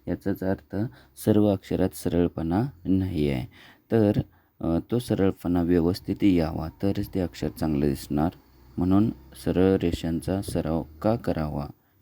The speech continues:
हे मी तुम्हाला फार महत्त्वाचं सांगितलेलं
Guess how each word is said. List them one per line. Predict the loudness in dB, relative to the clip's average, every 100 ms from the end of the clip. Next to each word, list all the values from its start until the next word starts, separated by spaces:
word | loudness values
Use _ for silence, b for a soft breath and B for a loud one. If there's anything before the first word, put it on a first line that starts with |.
| -6
हे | 0
मी | 0
तुम्हाला | 0 0 0 0 0 -4 b b _
फार | -2 0
महत्त्वाचं | 0 -2 -4 -4 -4 -4
सांगितलेलं | -4 -4 -6 -10 -8 -6 -2